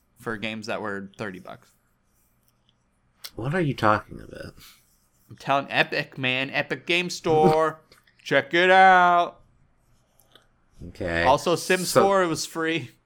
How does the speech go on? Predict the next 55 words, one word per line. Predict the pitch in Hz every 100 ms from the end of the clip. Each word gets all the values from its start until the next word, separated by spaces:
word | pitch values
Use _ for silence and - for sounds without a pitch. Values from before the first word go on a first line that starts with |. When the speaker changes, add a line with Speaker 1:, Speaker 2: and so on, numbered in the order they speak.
| _ _
Speaker 1:
If | - -
you |
Speaker 2:
so | 127 123
Speaker 1:
guys | 101 78
like | 80
Sims. | - - - - -
Speaker 2:
Steam's | - - 135 147 156 160 156
not | 151 135
having | 104 104 101 98
a | 95
sale. | 107 95 90
It's | -
the | -
Epic | 98 104 90
Game | 104 95 92
Store | - 76 -
that's | - -
having | - - -
a |
Speaker 1:
Uh, |
Speaker 2:
sale. | 165
Speaker 1:
Steam's | 208 226 196
having | 190 180 160
some | - 147
sort | 151 123
of | 104 101
event. | 110 107 104
I |
don't | 131
know | 147
if | 127
it's | -
a | 101
sale | - 127 135 135
or | 110
just | 98 107 -
an | 98
event, | 92 101 98 - _ - 202
but | - 113
it's | 110 -
Speaker 2:
Oh. | 143
Speaker 1:
some | 131 117 113 113
spring | - - 127 117
cleaning | - 120 117 110 107
thing. | 104 101 95 95 95 _ _ _ _ _ _ -
Speaker 2:
Mm-hmm. | 80 76 78 87 - _
Speaker 1:
Which | - 120 127
is | 107
weird. | 117 135 110 101
Be-, | 113 110
it | 123
sounds | - 139 135
like | 135 123
they're | 123 117
like, | 120